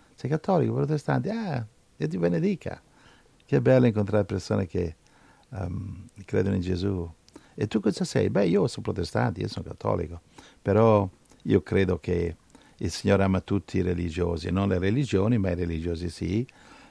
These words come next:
e credo che in cielo non ci saranno più la setta A, la setta B e la setta C."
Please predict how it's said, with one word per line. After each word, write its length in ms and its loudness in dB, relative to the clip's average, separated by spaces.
e 140 -6
credo 360 6
che 140 -2
in 140 2
cielo 720 0
non 140 -6
ci 140 -8
saranno 380 -4
più 320 -2
la 220 -2
setta 680 2
A, 60 4
la 120 0
setta 480 -2
B 320 0
e 80 2
la 100 -2
setta 400 -6
C." 340 -8